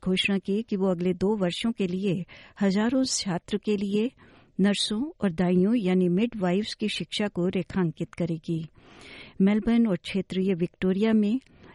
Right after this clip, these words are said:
अस्पतालों के निर्माण और उन्नयन के लिए गठबंधन ने पहले ही सरकार की नियोजित उपनगरीय रेल लूप परियोजना को स्थगित करने का वचन दिया है ताकि उस धन को प्रयोग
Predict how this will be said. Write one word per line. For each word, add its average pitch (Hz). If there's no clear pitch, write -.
अस्पतालों 233
के 269
निर्माण 202
और 190
उन्नयन 208
के 254
लिए 240
गठबंधन 190
ने 185
पहले 240
ही 254
सरकार 202
की 220
नियोजित 196
उपनगरीय 214
रेल 208
लूप 196
परियोजना 185
को 185
स्थगित 196
करने 175
का 170
वचन 165
दिया 170
है 180
ताकि 247
उस -
धन 202
को 180
प्रयोग 202